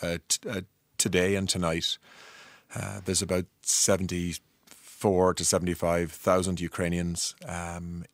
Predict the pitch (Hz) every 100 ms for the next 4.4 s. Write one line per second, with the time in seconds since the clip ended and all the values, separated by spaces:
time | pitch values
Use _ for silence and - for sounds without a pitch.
0 | - 82 82 82 - 101 95 87 85 90
1 | 98 - - 85 85 85 85 - 90 85
2 | 85 87 90 87 95 90 98 90 - 82
3 | - 87 85 85 - - - - - -
4 | - - 104 -